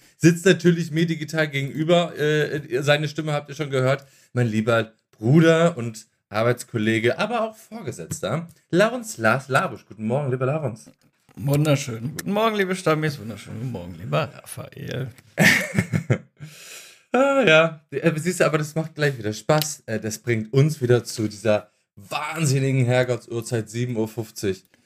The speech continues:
Speaker 1: Äh, bringt es zumindest mich ein bisschen
Speaker 2: Mhm.
Speaker 1: hoch.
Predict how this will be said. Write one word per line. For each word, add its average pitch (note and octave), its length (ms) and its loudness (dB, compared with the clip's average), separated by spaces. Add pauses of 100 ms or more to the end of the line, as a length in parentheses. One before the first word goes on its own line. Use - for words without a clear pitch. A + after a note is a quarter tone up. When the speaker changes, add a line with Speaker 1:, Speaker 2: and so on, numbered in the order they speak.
(280)
Speaker 1:
Äh, G#2+ 600 4
bringt G#2 380 -6
es G#2+ 160 -4
zumindest A#2 340 2
mich A2 360 -2 (880)
ein - 100 -8
bisschen A2 320 2
Speaker 2:
Mhm. F#2+ 60 -8
Speaker 1:
hoch. F2+ 260 2